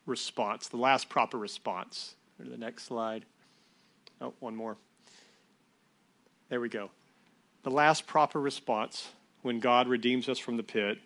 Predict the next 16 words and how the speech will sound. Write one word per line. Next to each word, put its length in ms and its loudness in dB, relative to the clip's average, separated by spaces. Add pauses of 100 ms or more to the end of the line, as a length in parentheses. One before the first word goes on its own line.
(580)
is 180 4
evangelism. 840 0
Verse 300 0
nine, 400 -2 (500)
"I 140 8
have 180 6
told 360 6
the 100 6
glad 440 4
news 260 2
of 100 -4
deliverance 580 2
in 60 0
the 80 0
great 340 0
congregation. 800 -4